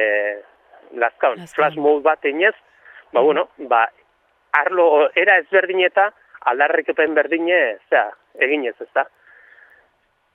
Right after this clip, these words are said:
Speaker 1: Bai, eta hortaz aparte, ba, bueno, ba, hori izan da urtez behin egiten den jaialdi, baina, bueno, Goierriko ez herri ezberdinetan ari gea, ba, ba, taldek sortzen eta,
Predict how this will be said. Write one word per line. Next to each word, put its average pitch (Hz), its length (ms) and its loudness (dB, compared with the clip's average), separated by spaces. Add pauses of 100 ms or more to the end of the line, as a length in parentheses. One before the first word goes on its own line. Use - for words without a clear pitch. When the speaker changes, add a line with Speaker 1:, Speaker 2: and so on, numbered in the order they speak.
(220)
Speaker 1:
Bai, 123 220 -2 (160)
eta 135 320 0
hortaz 165 340 2
aparte, 180 380 2
ba, 156 100 4
bueno, 156 300 0 (120)
ba, 120 380 2 (220)
hori 156 240 0
izan 160 240 0
da 156 100 4
urtez 135 380 0
behin 160 320 -2
egiten 165 320 -2
den 165 160 0
jaialdi, 170 420 0
baina, 156 300 2 (520)
bueno, 143 220 0 (380)
Goierriko 156 540 2
ez 151 140 0
herri 165 300 2
ezberdinetan 170 600 0
ari 147 240 0
gea, 165 300 2
ba, 117 340 0 (260)
ba, 123 220 -2
taldek 139 360 -2
sortzen 220 560 2
eta, 143 440 2